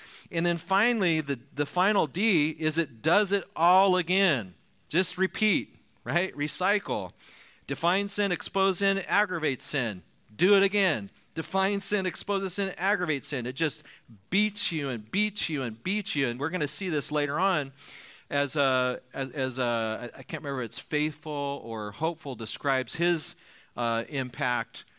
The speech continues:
by Moses. And so that's what the law does. But don't get the impression that the law is bad. The Bible tells us the law is good, but it's just powerless.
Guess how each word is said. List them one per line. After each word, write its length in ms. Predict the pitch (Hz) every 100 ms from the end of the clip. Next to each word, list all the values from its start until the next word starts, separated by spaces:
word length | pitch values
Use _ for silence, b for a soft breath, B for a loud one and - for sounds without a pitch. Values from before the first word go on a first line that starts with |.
| b b
by 160 | 127 117
Moses. 760 | 123 165 170 123 95 - - - _ _ _ _ _ _ _ _ -
And 100 | 147
so 140 | 135 151
that's 400 | 120 180 208 -
what 220 | 190 170
the 80 | 143
law 240 | 135 127
does. 340 | 120 208 139 123
But 160 | 143
don't 200 | 202 240
get 180 | 262 240
the 80 | 202
impression 500 | 143 - 208 - 170
that 140 | 143
the 80 | 131
law 180 | 143 139
is 120 | 113
bad. 580 | 107 147 202 175 151 147
The 60 |
Bible 300 | 139 165 214
tells 240 | 180 147 131
us 120 | 135
the 100 | 123
law 200 | 120 147
is 100 | 110
good, 680 | 107 - 170 135 110 170 208 B B B B B B B
but 140 | 175
it's 160 | 185 -
just 320 | 196 190 -
powerless. 1200 | - 196 208 220 202 135 104 95 - - - -